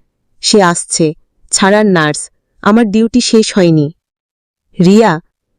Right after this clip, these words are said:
যার পলাশ ছিল জীবনের ভরসা, এবার সত্য খুঁজতে চায়। সে সিদ্ধান্ত নেয়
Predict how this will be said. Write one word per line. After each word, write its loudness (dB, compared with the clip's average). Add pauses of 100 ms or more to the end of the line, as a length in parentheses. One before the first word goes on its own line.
যার 0
পলাশ 0
ছিল 0
জীবনের 2
ভরসা, -4 (500)
এবার 2
সত্য -2
খুঁজতে 0
চায়। -2 (520)
সে 0
সিদ্ধান্ত 2
নেয় 2